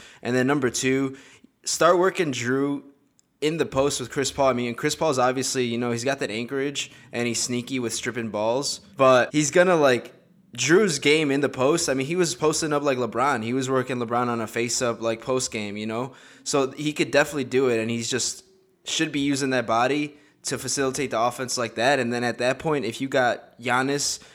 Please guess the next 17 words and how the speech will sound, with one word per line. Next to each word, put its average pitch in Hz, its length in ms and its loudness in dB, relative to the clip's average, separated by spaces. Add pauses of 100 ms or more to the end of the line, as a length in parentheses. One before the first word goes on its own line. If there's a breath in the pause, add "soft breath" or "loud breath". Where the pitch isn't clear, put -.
(160 loud breath)
cutting 147 200 0
to 147 120 -4
the 135 100 -2
basket, 120 500 0
you 120 140 -8
got 120 160 2
Middleton 135 500 -2
cutting 131 260 0
around, 117 380 -2
you 110 60 -6
got 117 160 -2
Bryn 127 180 0
Forbes 127 320 -6
coming 131 220 -6
around, 117 380 -2
you're 113 100 -2
just 120 340 -6